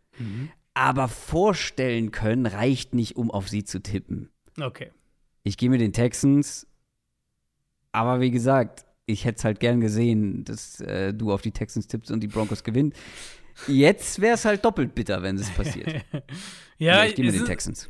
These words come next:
Speaker 1: es sind halt wirklich viel, es sind halt nicht viele, also ich hab Falcons Jets überlegt, aber Tim Boyle ist halt schon so, pff,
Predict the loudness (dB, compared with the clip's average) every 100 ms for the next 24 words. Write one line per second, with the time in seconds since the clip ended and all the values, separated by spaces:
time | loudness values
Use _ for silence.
0 | -6 -2 2 2 2 0 -4 -4 -6 -4
1 | -6 -4 -4 -6 -10 -10 -6 -6 -6 -8
2 | -8 -10 -12 -16 -10 -8 -8 -10 -10 -10
3 | -10 -8 -8 -8 -6 -8 -8 -10 -8 -6
4 | -2 -2 -2 -4 -4 -4 -4 -6 -6 -6
5 | -6 -8 -14 -14 -20 -20